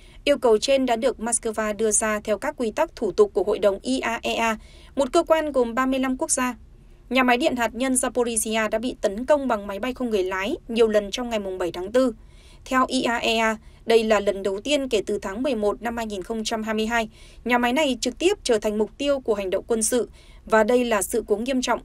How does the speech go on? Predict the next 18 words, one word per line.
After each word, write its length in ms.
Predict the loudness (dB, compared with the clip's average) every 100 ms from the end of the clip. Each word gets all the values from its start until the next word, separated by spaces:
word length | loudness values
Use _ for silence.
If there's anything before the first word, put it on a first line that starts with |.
| -10 -8
gây 160 | 0 0
phương 280 | 0 -2 0
hại 220 | -2 -2
tới 100 | 0
sự 180 | 0 0 -2
toàn 200 | -2 0
vẹn 180 | 0
của 160 | 0 -4
hệ 140 | -4 -4
thống 300 | -2 -2 2
buồng 220 | 4 4
chứa 300 | 2 2 2 2
các 140 | 0
lò 120 | -2
phản 180 | -2 -6
ứng 100 | -6
hạt 160 | -4 0
nhân. 180 | 0